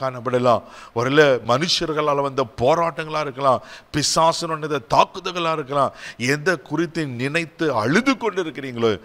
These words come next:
இன்னைக்கு ஆண்டவர் சொல்றாரு, "இனி நீ அழுது கொண்டீராய்." அல்லேலூயா. அதோடு விட்டுல,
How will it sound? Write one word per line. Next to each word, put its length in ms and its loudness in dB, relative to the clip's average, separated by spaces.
இன்னைக்கு 280 -6
ஆண்டவர் 340 0
சொல்றாரு, 360 -2
"இனி 340 -4
நீ 140 -6
அழுது 500 -2
கொண்டீராய்." 640 -6
அல்லேலூயா. 760 2
அதோடு 560 4
விட்டுல, 600 2